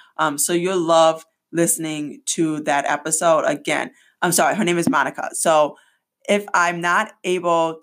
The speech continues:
to record a podcast while I'm down there, 'cause I'm not sure what my internet connection's gonna be like,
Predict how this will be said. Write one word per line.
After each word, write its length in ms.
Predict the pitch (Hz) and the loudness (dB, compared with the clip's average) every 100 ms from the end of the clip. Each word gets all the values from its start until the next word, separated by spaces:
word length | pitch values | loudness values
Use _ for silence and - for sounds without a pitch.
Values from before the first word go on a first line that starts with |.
| - | -6
to 160 | 170 | -6
record 340 | 151 151 160 165 | -6 -6 -2 -2
a 60 | |
podcast 560 | 160 147 143 139 139 - | 0 -2 0 0 -2 -2
while 180 | 143 131 | -2 -2
I'm 140 | 123 | 0
down 220 | 170 185 | 0 2
there, 100 | 175 | 0
'cause 160 | 170 170 | -2 -4
I'm 80 | 147 | -4
not 160 | 131 | -4
sure 200 | - 151 | -4 -4
what 220 | 143 143 139 | -2 -4 -2
my 160 | 127 | -4
internet 500 | - 170 165 151 - | -2 -2 -2 -2 -4
connection's 460 | - 151 151 147 - | -6 -6 -6 -8 -8
gonna 200 | 143 127 | -8 -8
be 140 | 131 | -8
like, 380 | 120 139 190 202 | -2 2 2 -2